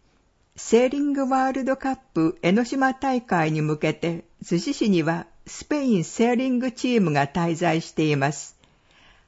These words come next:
八月十二日には交流会も予定しています。市民の皆さんにもご協力をいただき、スペインの皆さんを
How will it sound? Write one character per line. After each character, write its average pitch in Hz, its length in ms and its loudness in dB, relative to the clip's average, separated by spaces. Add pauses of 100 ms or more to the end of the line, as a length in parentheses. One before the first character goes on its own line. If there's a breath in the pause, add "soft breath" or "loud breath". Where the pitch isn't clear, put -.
(140)
八 - 300 -2
月 277 280 0
十 277 260 -2
二 262 140 0
日 254 320 2
に 175 140 4
は 165 220 -2 (140)
交 269 260 0
流 285 200 -2
会 165 280 2
も 156 120 2
予 151 160 2
定 151 260 2
し - 120 -10
て 160 140 0
い 143 100 2
ま 139 160 -2
す。 - 260 -14 (720 soft breath)
市 - 200 -4
民 262 260 2
の 175 120 4
皆 190 260 2
さ 208 180 0
ん 165 120 2
に 156 100 2
も 151 160 4
ご 139 140 2
協 220 280 6
力 214 340 4
を 190 100 4
い 196 60 0
た 190 120 0
だ 175 160 2
き、 - 140 -18 (180)
ス - 140 -16
ペ 277 160 0
イ 285 120 -2
ン 233 80 4
の 185 120 4
皆 170 260 2
さ 170 220 0
ん 151 140 -2
を 156 240 0